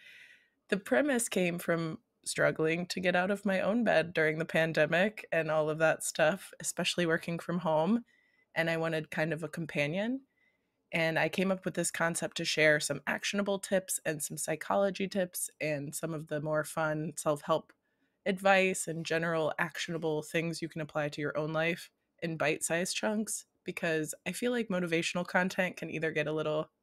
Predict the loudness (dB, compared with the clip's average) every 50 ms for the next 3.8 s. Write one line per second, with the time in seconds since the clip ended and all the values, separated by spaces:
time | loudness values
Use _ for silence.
0 | _ 0 2 2 2 2 -2 -4 -2 0 2 2 2 2 2 0 -2 -2 -2 -2
1 | -2 -2 -2 0 2 4 4 4 0 -2 -4 -2 0 2 4 4 4 2 0 -2
2 | 0 0 0 2 2 0 2 2 0 0 -2 -4 -6 _ -2 0 2 2 4 4
3 | 4 4 4 4 4 2 2 2 2 0 0 0 0 -2 -4